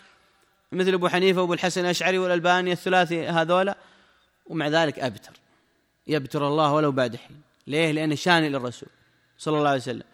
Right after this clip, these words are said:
والله أعطى الرسول صلى الله عليه وسلم موعد. قيل لأبي بكر بن عياش:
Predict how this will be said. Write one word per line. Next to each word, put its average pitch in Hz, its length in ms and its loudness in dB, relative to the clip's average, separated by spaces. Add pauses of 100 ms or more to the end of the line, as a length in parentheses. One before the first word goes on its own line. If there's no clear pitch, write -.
(220)
والله 196 220 6
أعطى 185 220 6
الرسول 175 300 0
صلى 170 140 2
الله 156 100 -4
عليه 180 140 -2
وسلم - 280 -12
موعد. 160 320 -6 (800)
قيل 180 220 0
لأبي 170 260 -2
بكر 175 240 0
بن 151 120 0
عياش: 156 420 4